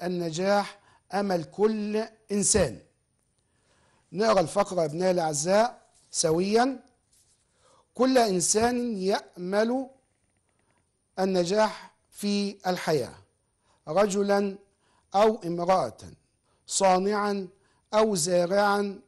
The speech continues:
أو تاجرا، وإن اختلفت الصورة التي يرسمها كل لغايته في النجاح، وهناك صفات كثيرة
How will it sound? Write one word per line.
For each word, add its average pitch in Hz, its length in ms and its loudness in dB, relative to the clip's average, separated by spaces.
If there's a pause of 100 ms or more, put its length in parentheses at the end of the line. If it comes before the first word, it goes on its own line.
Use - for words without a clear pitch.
(140)
أو 208 160 4
تاجرا، 175 720 -2 (640)
وإن 175 360 0
اختلفت 202 720 0
الصورة 202 760 0 (480)
التي 185 500 -2
يرسمها 202 840 0
كل 208 840 -6
لغايته 196 680 2 (720)
في 214 480 -4 (120)
النجاح، 190 680 -2 (540)
وهناك 165 640 0
صفات 196 640 0
كثيرة 190 800 -2